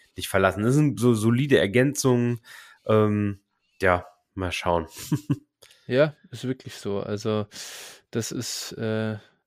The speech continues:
Speaker 2: Olabisi Johnson, ja, der, äh,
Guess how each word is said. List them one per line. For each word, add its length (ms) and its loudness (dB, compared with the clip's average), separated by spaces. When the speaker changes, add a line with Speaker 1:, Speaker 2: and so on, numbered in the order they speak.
Speaker 2:
Olabisi 640 4
Johnson, 600 2
ja, 260 -4
der, 440 4
äh, 260 2